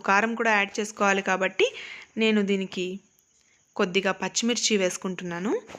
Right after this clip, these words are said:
పచ్చిమిర్చి వేసుకొని వీటిని కూడా బాగా దంచేసుకుంటున్నాను. మీరు కావాలనుకున్నప్పుడు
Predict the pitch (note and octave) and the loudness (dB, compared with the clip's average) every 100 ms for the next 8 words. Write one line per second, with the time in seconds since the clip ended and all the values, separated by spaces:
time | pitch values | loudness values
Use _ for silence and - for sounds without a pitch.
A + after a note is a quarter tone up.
0 | - _ - G#3 A#3 A#3 G#3+ G3+ F#3+ - | -20 _ -4 -2 0 0 0 0 0 0
1 | A#3+ D#4 A3+ G#3+ G#3 G3+ G3 F3+ F3+ F#3+ | 0 4 4 4 0 2 2 4 4 2
2 | F3+ F3+ G3+ G3 F#3 F3 F3+ E3 G#3 G#4+ | -2 -2 -2 -4 -6 -8 -8 -6 -4 -6
3 | - _ _ _ _ _ _ _ _ B3 | -10 _ _ _ _ _ _ _ _ 0
4 | B3 A#3 G#3+ A#3+ B3 A3+ A3+ A3+ A3 | 2 6 6 6 4 0 -2 -2 -2